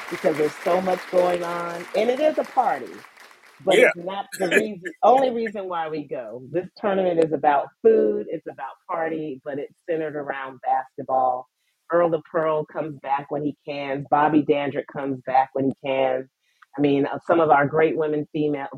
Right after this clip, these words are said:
Speaker 1: uh, players come back. Um, but it is, it's a time. So go on to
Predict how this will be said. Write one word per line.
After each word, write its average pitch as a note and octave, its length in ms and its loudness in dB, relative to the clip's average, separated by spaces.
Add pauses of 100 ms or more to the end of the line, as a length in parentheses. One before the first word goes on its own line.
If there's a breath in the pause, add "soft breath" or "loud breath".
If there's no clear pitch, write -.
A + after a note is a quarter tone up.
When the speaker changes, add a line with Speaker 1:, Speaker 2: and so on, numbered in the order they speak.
(100)
Speaker 1:
uh, C#3 200 6 (120)
players D#3 420 4 (100)
come D3 180 -10
back. C3+ 360 -8 (640)
Um, B2 540 -10 (200)
but F3+ 140 2
it G#3 120 4
is, C3+ 340 4
it's - 180 -4
a E3 60 0
time. C#3 360 0
So C#3+ 100 -2
go E3 140 -2
on F3+ 160 -2
to D3+ 100 -2